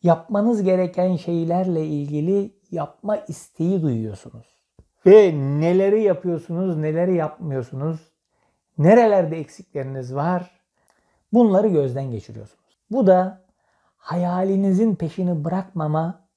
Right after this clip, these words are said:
ve onu gerçeğe dönüştürmede size enerji vermesi adına çok önemli bir madde. Eğer hayallerinizi gerçeğe dönüştürmek istiyorsanız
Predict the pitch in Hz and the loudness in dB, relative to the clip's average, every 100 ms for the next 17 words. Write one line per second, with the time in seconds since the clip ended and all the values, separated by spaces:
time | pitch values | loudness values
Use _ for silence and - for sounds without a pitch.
0 | _ 147 139 147 170 143 139 143 - 156 | _ -14 -6 -2 -2 -2 -4 -6 -6 -6
1 | 143 143 139 - - 131 127 131 160 175 | -4 -6 -8 -12 -12 -10 -6 -2 -2 -4
2 | _ _ _ - 147 147 190 147 139 139 | _ _ _ -6 -2 -2 -4 -4 -2 -2
3 | 135 175 151 131 120 - - 143 143 147 | -2 -2 -2 -6 -12 -12 -12 -8 -6 -8
4 | - - - 131 127 131 139 123 107 - | -10 -16 -12 -10 -8 -8 -8 -8 -8 -12
5 | - - _ _ _ _ _ _ _ 226 | -20 -20 _ _ _ _ _ _ _ 4
6 | 226 240 170 156 190 196 196 190 185 220 | 6 6 0 -2 0 0 -2 -4 -4 -4
7 | 185 175 - 156 151 170 160 - 156 143 | -2 -4 -6 -8 -6 -6 -6 -8 -10 -10
8 | _ - 180 - 139 139 139 | _ -10 -8 -6 -6 -6 -8